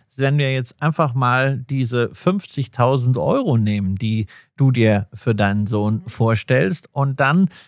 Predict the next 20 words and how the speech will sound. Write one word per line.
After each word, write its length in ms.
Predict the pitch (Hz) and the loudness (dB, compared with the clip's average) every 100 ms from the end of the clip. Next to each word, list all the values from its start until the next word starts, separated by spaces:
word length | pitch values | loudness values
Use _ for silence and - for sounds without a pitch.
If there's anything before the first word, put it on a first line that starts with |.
| _ | _
mal 240 | 131 135 | 0 0
mit 280 | 127 143 - | 2 0 0
einer 280 | 143 139 - | -4 -4 0
Inflation 1000 | 165 156 - 135 - - 143 160 220 220 - _ - | 0 0 0 -2 -2 -2 0 2 2 0 -6 _ 4
nur 480 | 156 233 262 233 - | 6 8 6 2 2
auf 280 | 180 - | 2 0
dem 260 | - 165 160 | -2 0 2
historischen 880 | 143 139 - 196 180 180 - 165 156 | 2 0 2 2 2 -2 -2 -4 0
Durchschnitt, 580 | 190 175 - 104 98 | 0 0 -2 -2 -2
also 320 | - 120 110 98 | 0 0 2 -2
zwei 400 | - - 127 160 | -8 -4 0 0
Prozent 640 | - 156 147 - 131 139 | -2 -8 -8 -2 -2 -2
pro 260 | - - 117 | -6 -4 -2
Jahr 420 | 110 - 185 104 | 0 -2 -2 -4
rechnen, 520 | - 98 - 113 107 | -8 -10 -8 -6 -6
heißt 320 | 104 113 - | -2 -2 0
das, 280 | 156 190 - _ - _ | -2 -2 -4 _ -20 _
in 280 | 170 143 143 | 2 2 2
sechzehn 640 | 123 104 139 - - 147 120 | -2 0 0 0 0 4 4
Jahren 440 | 101 98 160 170 | 4 2 0 -2